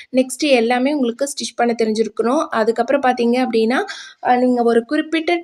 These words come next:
டைமுக்கு வந்து நீங்க, அ, அந்த கடை வந்து திறந்து க்ளோஸ் பண்ணணும். இப்ப வந்து நானும் கடை வச்சிருக்கிறேன் அப்படிங்கிறதுக்காக நீங்க வந்து எந்த டைமுக்கு வேணாலும் அதை திறக்கலாம், எந்த டைமுக்கு வேணாலும் அதை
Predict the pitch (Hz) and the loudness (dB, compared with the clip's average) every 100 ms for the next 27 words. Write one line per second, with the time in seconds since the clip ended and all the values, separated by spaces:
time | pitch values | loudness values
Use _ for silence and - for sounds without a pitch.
0 | 302 240 247 262 269 240 226 254 240 226 | 0 2 2 0 0 0 0 0 0 0
1 | 220 - 226 220 214 214 208 220 233 220 | -2 0 0 0 0 -2 0 2 4 4
2 | 214 254 226 220 226 233 262 - 208 220 | 0 0 0 2 2 2 -2 0 0 0
3 | - 202 208 302 - - - - 226 240 | -6 -4 -2 -2 -4 -12 -14 -4 -2 2
4 | 240 254 277 247 233 247 254 233 226 233 | 4 4 2 2 2 0 0 0 0 0
5 | 240 226 240 254 254 226 233 233 226 220 | -4 -2 0 0 0 0 0 -2 -4 -2
6 | 220 226 285 320 254 226 220 226 277 269 | -4 -2 -2 0 0 -2 0 2 2 0
7 | 226 226 226 233 240 240 233 240 240 226 | 0 2 2 2 0 0 0 -2 -2 -2
8 | 220 220 226 226 226 214 226 226 226 220 | 0 0 0 -2 -2 -2 0 0 0 0
9 | 220 226 220 220 226 214 220 226 214 | -2 -2 -2 -2 -2 -4 -2 -2 -2